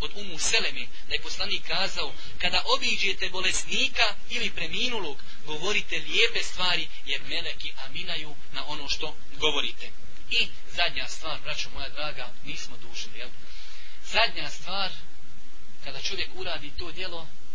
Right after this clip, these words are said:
meleki Allah subhanahu wa ta'ala na njega donosi salavate, i ne samo meleki, već i Allah subhanahu wa ta'ala i mnoga druga stvorenja. U hadisu kojeg je zabilježio imam At-Tirmidhi, hadis vjerodostojan od Ebu Umame el-Bahilija.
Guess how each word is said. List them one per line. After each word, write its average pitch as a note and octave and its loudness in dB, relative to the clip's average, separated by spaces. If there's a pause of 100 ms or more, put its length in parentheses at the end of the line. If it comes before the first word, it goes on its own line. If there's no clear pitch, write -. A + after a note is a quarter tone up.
(320)
meleki E3 0
Allah D#3+ 0
subhanahu D#3+ 0
wa C#3 -2
ta'ala E3 -2
na D3 0
njega D3 0
donosi D3 0
salavate, C3+ 0
i C#3 0
ne E3+ -2
samo D3 0
meleki, D3+ 0 (200)
već C#3+ 0
i C#3+ 0
Allah E3 0
subhanahu E3 0
wa - 0
ta'ala E3+ -2 (200)
i D3 0
mnoga D#3 0
druga D3+ 0
stvorenja. B2+ 0 (1080)
U E3 -2
hadisu G#3+ 0
kojeg F#3+ 0
je F3 2
zabilježio F#3 0
imam G3 0 (580)
At-Tirmidhi, F#3 0
hadis E3 -2
vjerodostojan D#3 -2
od G3 0 (240)
Ebu F3+ 0 (120)
Umame F3+ -2
el-Bahilija. D3+ 0